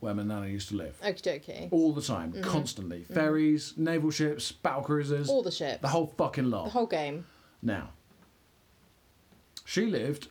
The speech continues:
Speaker 1: on the top of a tower block.
Speaker 2: Okay.
Speaker 1: On the top floor.
Speaker 2: Go on, Nana.
Speaker 1: I think she had, like, thirty-something floors in it.
Speaker 2: Fucking hell,
Speaker 1: It was
Speaker 2: man.
Speaker 1: big. Bear in mind, I was a child when I went there. It could have been, like, twenty-something. I don't know.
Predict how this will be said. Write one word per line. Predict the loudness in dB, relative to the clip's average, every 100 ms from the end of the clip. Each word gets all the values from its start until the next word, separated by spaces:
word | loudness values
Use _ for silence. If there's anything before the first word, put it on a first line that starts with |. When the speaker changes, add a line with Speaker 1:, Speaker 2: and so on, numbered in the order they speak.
| -4
Speaker 1:
on | -2
the | 0
top | -2 0 -2 -2 -12 -20 _ _ _ _
of | -8 -4
a |
tower | 0 0 0
block. | -6 -10 -14 -20 -8
Speaker 2:
Okay. | -8 -6 -8 -6 -6 -2
Speaker 1:
On | 0
the | 0
top | -2 -4
floor. | -4 -6 -4 -2
Speaker 2:
Go |
on, | -2
Nana. | -2 -4 -2
Speaker 1:
I | 0
think | 0 2
she | 0
had, | 2
like, | 0 -2
thirty-something | 0 0 0 0 0 0
floors | 0 -2 -2
in |
it. | -8 -8
Speaker 2:
Fucking | -4 -4 -4 -6
hell, | 0
Speaker 1:
It | 2
was | 2
Speaker 2:
man. | 0 -2 4
Speaker 1:
big. | 6 6 6 2 -2 -14 -20 -20 -20 -6 0
Bear | 2
in | 2
mind, | 0 0
I | 2
was | 0 -2 -4
a |
child | -2 0 2
when | 0
I | 0
went | -2
there. | -4 -4
It | -2
could | -2
have | -2
been, |
like, | -6 -8
twenty-something. | -8 -8 -8 -10 -8
I | -6
don't | -6 -8
know. | -14